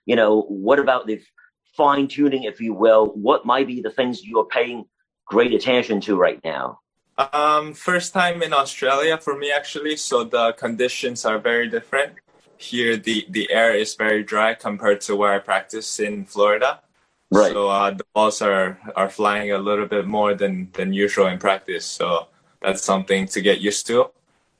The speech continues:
Speaker 2: And, uh, with the, with the long flight situation, ju-,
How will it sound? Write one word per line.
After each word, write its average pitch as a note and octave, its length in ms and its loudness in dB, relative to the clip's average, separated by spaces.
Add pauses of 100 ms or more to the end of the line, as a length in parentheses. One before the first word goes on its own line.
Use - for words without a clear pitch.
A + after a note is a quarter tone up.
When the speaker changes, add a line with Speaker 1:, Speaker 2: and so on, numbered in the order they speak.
(100)
Speaker 2:
And, F#2+ 360 0
uh, F#2+ 480 2
with G2 180 0
the, F#2+ 340 2
with G2+ 120 2
the G2+ 100 2
long G#2 220 2
flight G#2+ 300 -2
situation, G#2 840 2
ju-, G#2 160 -4